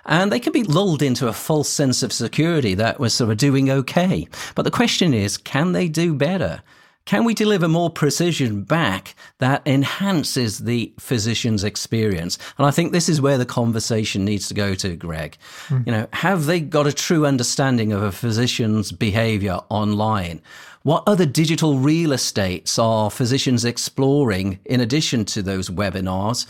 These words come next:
Speaker 1: What is their journey that they're going on? And how can you collect all of that information and provide insight back to those at the sort of a sharp end who need it, such as the sales representatives? How can all this information be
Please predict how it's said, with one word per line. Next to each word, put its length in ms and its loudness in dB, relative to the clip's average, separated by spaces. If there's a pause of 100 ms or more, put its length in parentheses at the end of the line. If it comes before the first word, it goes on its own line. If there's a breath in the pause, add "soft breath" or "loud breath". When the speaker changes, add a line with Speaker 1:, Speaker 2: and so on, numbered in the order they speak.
(240 loud breath)
Speaker 1:
What 180 0
is 140 0
their 160 0
journey 420 0
that 160 -2
they're 100 -4
going 360 0
on? 240 -6 (200 loud breath)
And 140 2
how 220 0
can 180 2
you 100 2
collect 460 0
all 180 4
of 100 2
that 220 0
information 920 0 (200 loud breath)
and 140 0
provide 480 2
insight 840 0
back 320 0
to 120 -2
those 500 0 (300 loud breath)
at 180 0
the 120 -2
sort 220 -2
of 80 0
a 60 -8
sharp 380 2
end 200 2
who 120 0
need 280 0
it, 120 -4
such 240 -2
as 100 -2
the 60 -2
sales 440 0 (160)
representatives? 720 -4 (200 loud breath)
How 160 2
can 120 2
all 160 2
this 160 0
information 680 0
be 340 0